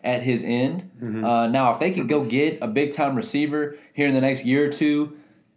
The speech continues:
Speaker 1: absolutely, because Jonathan Taylor, again, is going to be a top five running back sooner rather than later.
Speaker 2: How good do you think T Y Hilton would have been if Andrew Luck never retired?
Speaker 1: Great. I think that he would be,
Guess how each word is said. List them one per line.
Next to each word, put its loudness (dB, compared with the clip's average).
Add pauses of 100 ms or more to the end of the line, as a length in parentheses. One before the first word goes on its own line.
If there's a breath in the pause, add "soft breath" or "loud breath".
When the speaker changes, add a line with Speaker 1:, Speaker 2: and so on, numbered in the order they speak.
(120)
Speaker 1:
absolutely, 2
because -4
Jonathan 0
Taylor, 0 (380)
again, -2
is -4
going 2
to 2
be 2
a 0
top -2
five -2
running -2
back 0
sooner -2
rather -2
than -6
later. -12 (120)
Speaker 2:
How 0
good 2
do -2
you -2
think 0
T 0
Y 2
Hilton -2
would 0
have -4
been 0
if -4
Andrew 0
Luck 0
never 0
retired? -2
Speaker 1:
Great. 0
I -2
think -2
that -2
he 0
would 2
be, 2